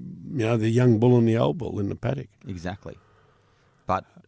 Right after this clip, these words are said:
Speaker 2: what we do know about Tony Mokbel is that he likes to make his presence known in the prison, maybe not so much as an enforcer, but as someone that can get things done, someone that's got power.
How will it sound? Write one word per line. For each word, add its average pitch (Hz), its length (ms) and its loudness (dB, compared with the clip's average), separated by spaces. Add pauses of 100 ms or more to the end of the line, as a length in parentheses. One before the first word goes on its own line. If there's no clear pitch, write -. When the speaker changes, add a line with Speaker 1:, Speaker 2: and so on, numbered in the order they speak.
(180)
Speaker 2:
what 104 320 -6
we 95 100 -8
do 104 220 -4
know 101 180 -4
about 82 220 -10
Tony 82 240 -10
Mokbel 82 440 -10
is 78 100 -14
that 73 200 -16
he 87 140 -12
likes 82 580 -12
to 80 380 -12 (420)
make 92 240 -12
his 85 340 -14
presence 90 400 -10
known 95 420 -4
in 98 120 -10
the 98 80 -6
prison, 110 400 -8 (680)
maybe 123 340 -2
not 113 140 -4
so 98 160 -6
much 90 220 -6
as 82 80 -10
an 85 80 -8
enforcer, 85 420 -10
but 82 120 -10
as 87 80 -10
someone 98 480 -2 (460)
that 85 260 -8
can 82 220 -6 (140)
get - 200 -14
things 82 260 -10
done, 110 420 -4
someone 87 400 -10
that's - 160 -14
got - 200 -20
power. 90 520 -6